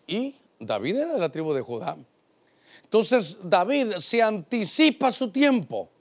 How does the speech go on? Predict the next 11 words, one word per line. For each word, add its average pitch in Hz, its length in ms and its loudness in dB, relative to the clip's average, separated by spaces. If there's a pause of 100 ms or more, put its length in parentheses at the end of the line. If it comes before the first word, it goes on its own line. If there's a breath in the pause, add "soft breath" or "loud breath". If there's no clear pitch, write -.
(420 soft breath)
Se, - 220 -6
llega 233 400 4
un 233 400 0
momento 220 440 0
en 190 100 0
el 151 120 -2
templo 285 480 2
y 143 200 -2
dice, 180 380 -4
"Hay 165 180 0
pan, 262 340 0